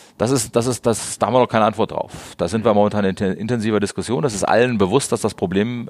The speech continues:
existiert, die Herausforderung existiert. Aber,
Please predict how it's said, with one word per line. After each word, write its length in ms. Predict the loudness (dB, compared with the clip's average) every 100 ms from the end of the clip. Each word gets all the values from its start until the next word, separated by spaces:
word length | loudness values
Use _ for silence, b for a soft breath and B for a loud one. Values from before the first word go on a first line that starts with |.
| -12
existiert, 800 | -4 -4 -2 -6 -4 -4 -4 -10 -20 _
die 60 | 0
Herausforderung 500 | 2 2 0 -4 -2
existiert. 540 | -6 -8 -6 -4 -4 -10 B B B B B B _
Aber, 800 | 0 2 4 4 6 8 6 4